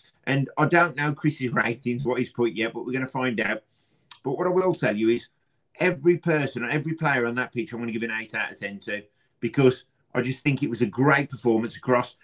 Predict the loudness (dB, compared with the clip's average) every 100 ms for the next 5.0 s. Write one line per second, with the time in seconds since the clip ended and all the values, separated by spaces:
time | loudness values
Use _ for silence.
0 | -20 -8 -4 0 6 8 10 8 8 6
1 | 6 4 2 0 -4 -4 0 0 2 0
2 | 0 -4 -4 -6 -4 -4 -4 -4 -2 -2
3 | 0 0 0 -4 _ -8 -2 2 2 0
4 | -4 -2 0 0 0 0 2 2 0